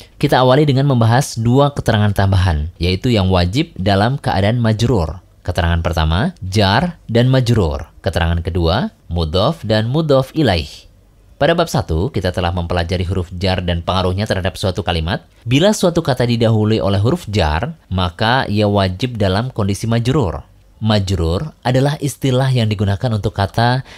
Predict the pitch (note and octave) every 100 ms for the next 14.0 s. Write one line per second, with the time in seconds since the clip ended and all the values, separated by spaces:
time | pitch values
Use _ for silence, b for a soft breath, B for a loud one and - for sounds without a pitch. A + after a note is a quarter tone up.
0 | B B2+ B2+ B2 A#2+ A#2 A#2 A2+ B2 C3
1 | B2 A2+ A2 G2+ G2 G#2 F#2+ F#2 G#2 A2+
2 | F#2 F2+ G2 G2 G#2 D#2+ D2 - _ -
3 | - D#3+ F3+ E3+ C#3+ C3 A2 F#2+ G2 A#2+
4 | G2+ F#2 G2+ - F2+ - D#2+ - - -
5 | _ _ - F2 E2+ E2+ E2+ D#2+ B2 D3
6 | G#2 F2+ A2 - G2 G2+ F#2+ F2+ F2 F#2
7 | - G2+ - G2+ E3 B B B C3 C3+
8 | C3+ C3 A#2+ A#2 C#3 - - B2 - D3
9 | F#3 - - C#3 B2+ B2 C#3+ B2+ A#2+ A2
10 | G#2+ A#2 G#2+ A2 A#2+ A2+ G#2 - G2 D#2+
11 | - _ - - G#2 F#2 F2 F#2+ F#2+ F2
12 | F2 F2 F2+ - - C#3+ G#2+ F#2+ G2 C3+
13 | B2+ G#2 G2 G#2+ F#2+ - E2+ - D2 D2+